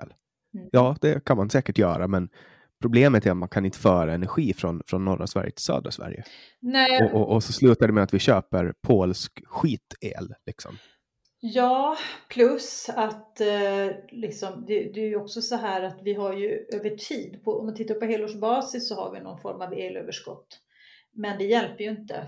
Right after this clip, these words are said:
Speaker 2: för att den dag det inte blåser i södra Sverige till exempel och vi stänger ner kärnkraften, då har vi ju effektbrist. Då har vi ju liksom ett underskott den dagen. Vi blir ju inte glada av att vi överproducerar en varm sommardag.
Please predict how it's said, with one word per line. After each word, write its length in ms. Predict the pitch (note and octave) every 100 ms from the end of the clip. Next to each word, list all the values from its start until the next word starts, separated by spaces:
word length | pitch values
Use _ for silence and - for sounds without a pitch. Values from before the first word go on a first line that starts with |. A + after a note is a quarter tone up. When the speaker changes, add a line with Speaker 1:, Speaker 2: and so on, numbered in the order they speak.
| -
Speaker 2:
för 80 |
att 200 | F#3 - - -
den 320 | - G3 G3
dag 220 | F#3 F3
det 60 | F3+
inte 240 | E3+ F3
blåser 680 | D3+ G3+ B3 - - - - _ _
i 60 | F3
södra 360 | - F3+ F#3 G3
Sverige 340 | - - -
till 140 | - -
exempel 400 | - F3 - F3+
och 80 | F3+
vi 60 |
stänger 280 | - F#3 F#3
ner 100 | F#3
kärnkraften, 800 | D3 F#3 - - - - - - _ _ _ _ _ -
då 140 | G3+
har 140 | F#3 A3
vi 60 | B3
ju 100 | A3
effektbrist. 880 | G#3+ G3+ - _ A3 - - - _
Då 60 | G3+
har 140 | A3+
vi 160 | A#3 G#3+
ju 60 |
liksom 320 | G3+ F#3 F#3
ett 120 | F3+ G3+
underskott 680 | G3+ - F#3 - F#3 -
den 300 | F3 F3+ F3+
dagen. 600 | F3 C4 D4 B3+ D3+ - F#3
Vi 100 | F#3
blir 160 | F3 C4+
ju 60 |
inte 120 | -
glada 520 | - G3 F3 E3+ E3+ E3
av 80 |
att 140 | E3 D3+
vi 60 | - F#3
överproducerar 920 | F3+ F3+ A3+ - - - A#3+ A#3+ G3+
en 220 | G3 F3+ F3+
varm 300 | F3+ F3+ F3+
sommardag. 840 | - G3 F#3 F3+ F3+ C#4+ - A#3+